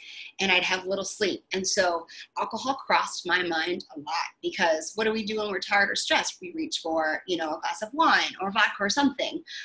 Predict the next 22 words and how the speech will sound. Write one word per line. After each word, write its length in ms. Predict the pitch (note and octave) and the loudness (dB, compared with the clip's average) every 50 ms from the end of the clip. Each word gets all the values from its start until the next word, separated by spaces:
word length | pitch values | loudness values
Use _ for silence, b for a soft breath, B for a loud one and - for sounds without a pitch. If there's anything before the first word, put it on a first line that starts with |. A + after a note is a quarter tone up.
| B B B - | B B B 4
Um, 380 | G#3 G3+ F#3+ F#3 F#3 F#3 F#3 - | 6 6 6 4 2 -2 2 2
but 140 | G3+ G3+ | 4 6
I 100 | F#3+ F#3 - - | 6 6 4 4
always 640 | F#3+ G3 G#3 A3+ A#3 A#3 A#3 A#3 A3 - - - - _ _ _ _ _ _ - | 4 4 4 4 4 2 2 0 -2 -4 -6 -8 -10 _ _ _ _ _ _ -4
knew 400 | G3+ G#3+ A#3 B3 A#3 G#3+ G3+ F#3 | 0 2 4 4 4 4 2 2
that 340 | F#3 F3 E3+ D#3+ D3+ - - - _ _ _ _ _ _ _ _ _ _ _ _ | 2 4 4 4 2 0 -4 -12 _ _ _ _ _ _ _ _ _ _ _ _
when 160 | G3+ G3+ F#3 | -2 0 2
I 100 | F3 F3+ | 2 2
went 200 | F#3 F#3 - - | 2 0 -2 -4
to 100 | - G#3+ | -4 -6
bed 480 | - - G#3+ G#3+ G3+ F3+ E3 E3 D#3 - - - | 0 4 4 6 6 6 4 2 -2 -4 -6 -6
after 220 | - - - E3+ | -8 -6 -8 -10
a 140 | E3+ E3+ E3+ | -8 -6 -4
long 260 | F3 F3 F3 F3 F3+ | -2 -2 -2 -2 -4
day, 420 | F3 F#3 F#3 G3 F3 E3 E3 D#3+ - - | -2 0 2 2 2 2 0 -2 -4 -6
I 60 | F3 | -6
would 140 | F3+ F3 F3 - | -6 -8 -8 -6
wake 160 | F3+ F3 - | -6 -4 -4
up 140 | - - - | -6 -8 -8
proud 420 | _ C#4 A#3+ A#3 A#3 B3 B3+ B3+ - - | _ -6 -4 -4 -4 -6 -6 -8 -10 -14
of 140 | G3+ G3+ G#3 | -16 -12 -10
myself 580 | F#3+ F#3 F#3+ F#3+ - - G#3+ F#3+ F#3 F#3 F#3+ | -8 -8 -8 -10 -10 -8 -8 -8 -8 -10 -12